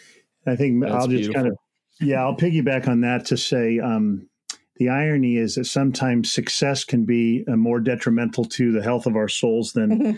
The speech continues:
Speaker 1: failure can be. And so, you know, we've felt like this has been a season of, you know, of success, of favor. So actually, one of the things been, uh, that's been absolutely critical is to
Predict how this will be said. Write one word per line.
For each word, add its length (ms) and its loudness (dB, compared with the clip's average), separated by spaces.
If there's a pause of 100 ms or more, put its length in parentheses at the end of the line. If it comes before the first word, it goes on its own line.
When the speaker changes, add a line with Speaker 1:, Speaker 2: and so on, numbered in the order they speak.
(120)
Speaker 1:
failure 500 0
can 200 0
be. 260 0 (720)
And 200 2
so, 200 0
you 100 2
know, 60 2
we've 220 0
felt 360 -2
like 320 0
this 200 0
has 120 0
been 520 2
a 60 -2
season 480 0
of, 260 0
you 120 2
know, 260 -2
of 160 -2
success, 560 -4
of 100 -4
favor. 540 -2 (680)
So 140 0
actually, 280 2
one 180 2
of 60 2
the 100 2
things 240 0
been, 160 0 (240)
uh, 220 -2
that's 200 0
been 140 2
absolutely 520 0
critical 520 0
is 140 -2
to 160 -2